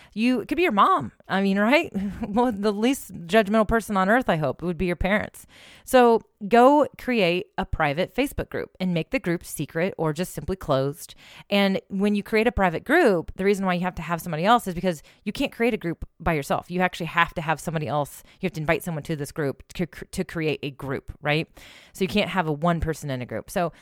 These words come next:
find somebody, tell them you're gonna do this, and add them to the group, and then go live in the group. And then you don't, you this, have this person, you can have them ch-, you know, watch you, tell you how you sound,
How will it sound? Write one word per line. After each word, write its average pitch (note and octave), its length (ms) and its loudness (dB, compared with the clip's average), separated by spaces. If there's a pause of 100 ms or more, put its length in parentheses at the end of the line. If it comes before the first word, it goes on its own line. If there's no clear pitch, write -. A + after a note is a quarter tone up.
(160)
find B3 240 2
somebody, A3+ 320 0
tell F#3 180 -2
them G3 140 -2
you're F#3+ 80 -2
gonna F#3 140 -2
do D3+ 140 -6
this, D3 280 -4 (200)
and D3+ 380 -6
add D3+ 200 -4
them D#3 120 -4
to D#3 80 -8
the C#3+ 80 -8
group, B2+ 300 -4
and F#3+ 140 0
then B3+ 400 2
go G3 180 6
live F#3+ 320 4
in E3+ 200 -2
the D#3 60 -8
group. - 300 2 (320)
And F#3+ 220 2
then C#4+ 300 0
you G3+ 80 0
don't, F3 260 -2
you F#3+ 220 -6
this, F#3+ 260 -4
have G3 240 0
this F3 80 -10
person, E3 420 -4
you D#3+ 60 -10
can F3 100 -8
have F3+ 200 -4
them E3+ 140 -2
ch-, - 220 -12
you F#3 100 -6
know, D#3 80 -2
watch E3 440 -2
you, F3+ 100 -4
tell - 160 -6
you E3+ 120 -4
how D#3 80 -6
you C#3+ 120 -6
sound, C4 500 0